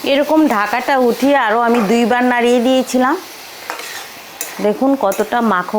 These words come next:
মাখো হয়ে গেছে। এখন আমি দিয়ে দিচ্ছি ফ্রেশ ধনেপাতা। লাউ তরকারিটার মধ্যে ধনেপাতাটা পড়লে খুব টেস্টি হয়ে যায়।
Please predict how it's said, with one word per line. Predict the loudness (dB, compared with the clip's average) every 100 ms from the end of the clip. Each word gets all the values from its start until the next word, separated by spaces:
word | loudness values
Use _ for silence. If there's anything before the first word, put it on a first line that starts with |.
| -2
মাখো | -2 -2 0
হয়ে | 0 2 0
গেছে। | -2 -2 -4 -6 -16 -20 -16 -14 -8 -2 -2
এখন | 0 0 0
আমি | 0 0 2
দিয়ে | 2 2
দিচ্ছি | 0 0 -2 0 0 -2 -14 -20 -20 -20 -20 -20 -20 -20 -20 -20 -20 -20 -6
ফ্রেশ | 0 2 2 2
ধনেপাতা। | 0 0 -2 -6 -10 -12 -20 -18 -12 -2 0
লাউ | 2 2 2
তরকারিটার | 2 2 2 2 2
মধ্যে | 2 2 2
ধনেপাতাটা | 2 2 0 0 0 -2 -4 0
পড়লে | 2 4 4 2 0 -6 -14 -16 -18 -20 -20 -20 -20 -20 -20 -20 -20 -10 -8 -6 -8 -10
খুব | 0 2 0 -2 -2
টেস্টি | 0 0 -2 0
হয়ে | 0 0 -4
যায়। | -10